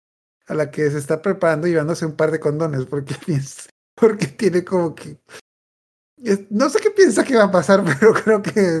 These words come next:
está muy optimista el muchacho. Ok, entonces está el contraste de lo que le está pasando a la mamá, que, pues, sí es muy traumático, pero, pues, ella misma se lo buscó de muchas maneras diferentes.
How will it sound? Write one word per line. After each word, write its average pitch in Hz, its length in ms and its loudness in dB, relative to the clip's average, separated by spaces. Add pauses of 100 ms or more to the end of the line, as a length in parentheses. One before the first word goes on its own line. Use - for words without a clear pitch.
(120)
está 175 240 -2
muy 180 180 2
optimista 151 540 -6
el 135 60 -8
muchacho. 131 380 -14 (760)
Ok, 170 160 -4 (240)
entonces 160 400 -2
está 180 200 0
el 185 60 0
contraste 208 420 2
de 160 280 2
lo 151 300 -8
que 156 100 -4
le 147 100 0
está 151 160 -4
pasando 202 280 -2
a 220 40 2
la 208 60 0
mamá, 202 240 0
que, 135 180 -6 (680)
pues, 143 160 -6
sí 190 120 -6
es 202 80 -2
muy 214 140 -2
traumático, 214 640 -2
pero, 135 300 -6
pues, - 180 -16
ella 170 180 -2
misma 175 260 2
se 165 140 -2
lo 135 100 -2
buscó 143 440 0
de 120 320 -4
muchas 147 340 -2
maneras 165 380 -2
diferentes. 196 680 0